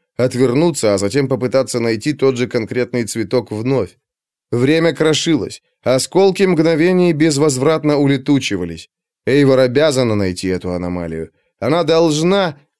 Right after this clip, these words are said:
Она не может потерпеть неудачу. Это ее долг. Никто, кроме нее, не сможет. Нет, что она до этого сказала? "Мы совместно отыщем его".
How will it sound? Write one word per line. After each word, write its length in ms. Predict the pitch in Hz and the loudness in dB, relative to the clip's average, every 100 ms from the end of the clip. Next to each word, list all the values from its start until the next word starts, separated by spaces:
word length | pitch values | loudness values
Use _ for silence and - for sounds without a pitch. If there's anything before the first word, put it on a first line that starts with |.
| _ _ - | _ _ -4
Она 300 | 139 160 147 | 0 2 2
не 160 | 151 | 2
может 480 | 147 156 160 90 - | 2 2 0 -2 -8
потерпеть 520 | 107 101 95 147 135 | -10 -6 -4 -4 -2
неудачу. 640 | 127 131 135 165 135 - - _ _ | 0 0 2 0 0 -4 -8 _ _
Это 220 | 143 151 | -2 0
ее 320 | 170 165 185 | 0 2 0
долг. 520 | 180 151 190 123 90 _ _ - | 0 2 2 2 -4 _ _ 0
Никто, 580 | 147 175 143 - 202 208 | 2 2 -2 0 2 2
кроме 320 | 156 160 160 | 2 2 2
нее, 240 | 165 196 | 2 2
не 120 | 196 | 2
сможет. 640 | 180 - 220 220 107 87 _ _ _ _ _ _ _ _ _ | 0 2 2 2 0 -8 _ _ _ _ _ _ _ _ _
Нет, 560 | 107 110 104 92 - _ _ | -6 -4 -4 -6 -10 _ _
что 460 | - - - 143 170 | -12 -8 0 2 4
она 200 | 175 165 | 2 2
до 80 | |
этого 320 | 175 170 165 160 | 2 2 0 0
сказала? 560 | - 156 170 135 95 - _ _ _ _ | 0 2 2 2 0 -4 _ _ _ _
"Мы 180 | 113 131 | 0 0
совместно 800 | - 120 107 123 156 160 - 143 | 2 0 2 0 2 0 0 0
отыщем 640 | 123 131 - 170 - 117 | 0 -2 0 0 0 -2
его". 360 | 98 85 85 | -4 -8 -12